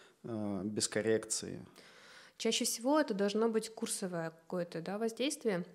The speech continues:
Speaker 1: Ну, то есть на протяжении всей жизни теперь?
Speaker 2: Нет, конечно, нет.
Speaker 1: <laughs>
Speaker 2: Ну, то есть как любое новое движение, да, мы его запоминаем.
Speaker 1: Мгм.
Speaker 2: А, и насколько хорошо мы запомнили, настолько мы рассчитываем, что у нас сохранится. То есть если,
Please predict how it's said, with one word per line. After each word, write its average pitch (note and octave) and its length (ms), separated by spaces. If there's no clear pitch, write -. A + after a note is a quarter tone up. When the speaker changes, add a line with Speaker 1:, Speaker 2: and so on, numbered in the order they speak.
Speaker 1:
Ну, C3+ 100
то C3+ 60
есть - 100
на B2 80
протяжении C3 380
всей B2+ 180
жизни G#2+ 300
теперь? - 280
Speaker 2:
Нет, A3 500
конечно, A3 400
нет. G3+ 260
Speaker 1:
<laughs> - 240
Speaker 2:
Ну, A#3+ 120
то C4 100
есть C4 100
как C4 180
любое B3+ 380
новое A3 340
движение, A#3 540
да, G3 180
мы A3 160
его A#3 160
запоминаем. G#3+ 720
Speaker 1:
Мгм. A2+ 480
Speaker 2:
А, E3 340
и G#3 120
насколько G#3+ 380
хорошо A3 280
мы G#3+ 100
запомнили, B3+ 460
настолько G3+ 400
мы G3 160
рассчитываем, F#3+ 400
что F#3+ 160
у F#3+ 40
нас F3+ 160
сохранится. F3+ 640
То G3 60
есть - 140
если, G#3 580